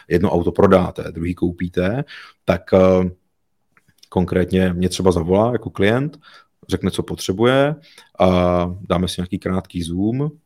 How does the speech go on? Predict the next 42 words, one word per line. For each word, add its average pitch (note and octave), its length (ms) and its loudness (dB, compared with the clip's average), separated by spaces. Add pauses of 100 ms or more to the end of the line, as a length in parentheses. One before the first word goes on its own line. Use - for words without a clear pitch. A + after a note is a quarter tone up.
(280)
já F2 100 0
mu F2 100 -2
to F2+ 120 -2
nastavím, A#2 640 -2
přidám F#2+ 400 4
mu F#2 100 0
to F#2 140 -4
riziko F2 380 -2
vlastně F2 340 -6 (160)
například F2+ 380 -6
do F2 60 -4
tého F#2 260 -4
smlouvy F#2+ 680 0 (200)
a - 60 4
on G2 140 4
podepíše F2+ 420 0
S - 100 -6
M - 120 -6
S - 100 -14
kou. - 300 -14 (420)
Tam G2 120 4
mě A2 120 4
ta A2 100 2
digitalizace F#2+ 600 0
dává F#2+ 180 2
obrovský F2+ 420 -2
smysl. G#2 600 -4
Eh, - 720 -6
dá F2+ 120 0
se - 80 -6
to - 80 -16
takhle F2 240 -4
řešit F2+ 240 -4
v F2 40 -4
rámci F2 260 0
pojištění, F#2 640 -2
v F2 80 -6
rámci E2 260 -4
hypoték, F2+ 520 -4
v - 20 -6
rámci F2 280 -6
investic, E2+ 680 -4